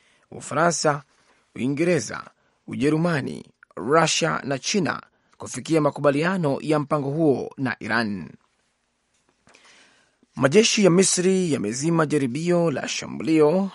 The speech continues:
la wanamgambo dhidi ya vituo vya kijeshi katika peninsula ya Sinai,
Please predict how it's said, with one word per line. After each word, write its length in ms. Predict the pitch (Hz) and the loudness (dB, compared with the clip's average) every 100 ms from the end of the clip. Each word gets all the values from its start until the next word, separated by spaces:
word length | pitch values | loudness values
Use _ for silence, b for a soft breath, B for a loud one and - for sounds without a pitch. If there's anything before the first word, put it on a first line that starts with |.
| - | -12
la 200 | 69 69 | -12 -10
wanamgambo 800 | 71 78 73 120 135 127 127 - - | -8 -10 -4 0 0 0 -2 -4 -10
dhidi 540 | 87 123 156 139 139 135 | -6 -2 -2 -2 -4 -4
ya 80 | |
vituo 380 | 113 104 - 156 | -6 -8 -2 0
vya 140 | 123 113 | 0 -2
kijeshi 580 | - - 175 - 135 - b b b b b | -6 -2 0 0 -2 -4 b b b b b
katika 260 | - 139 | -8 -4
peninsula 460 | - 151 160 160 147 | 0 2 2 2 2
ya 100 | 147 | 2
Sinai, 580 | - 139 175 180 180 | 2 0 2 2 2